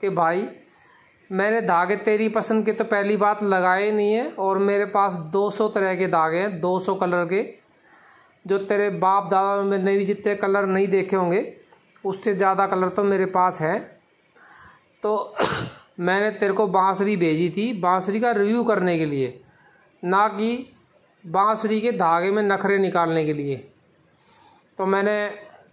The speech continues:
इसने बांसुरी का review तो अच्छा दिया था, बांसुरी को pass भी कर दिया कि दीपक सोनी की flute है, मैं pass करता हूँ confidently, हो सकता है आप लोगों ने भी video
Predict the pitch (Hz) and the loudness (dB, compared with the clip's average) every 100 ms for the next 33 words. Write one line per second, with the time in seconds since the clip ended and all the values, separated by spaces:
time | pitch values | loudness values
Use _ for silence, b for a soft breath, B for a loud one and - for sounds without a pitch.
0 | _ _ - 170 208 196 190 190 202 208 | _ _ -14 -4 -2 2 0 0 0 0
1 | 214 220 240 240 233 240 226 214 190 147 | 2 0 0 0 0 -2 0 0 2 -2
2 | 120 - b b b 160 175 196 202 214 | -6 -14 b b b 0 2 2 0 0
3 | 220 226 196 196 196 202 220 214 190 208 | 0 0 2 2 0 -2 0 0 0 0
4 | 202 196 196 B B B 190 160 185 202 | 0 -2 -10 B B B -8 -4 -2 -2
5 | 214 - 202 202 196 202 196 196 196 190 | -2 -2 0 0 0 -2 -2 0 0 0
6 | 196 202 202 196 185 185 180 202 190 202 | -2 0 -4 0 2 2 0 -4 -2 -2
7 | 208 196 190 196 196 202 196 190 202 226 | -2 -2 0 0 0 0 0 -2 -4 -4
8 | B B B - 190 190 202 208 208 208 | B B B -4 -2 -2 -4 -2 0 2
9 | 185 180 185 180 185 185 185 175 185 180 | 2 2 0 0 0 0 0 0 0 0
10 | 214 | -2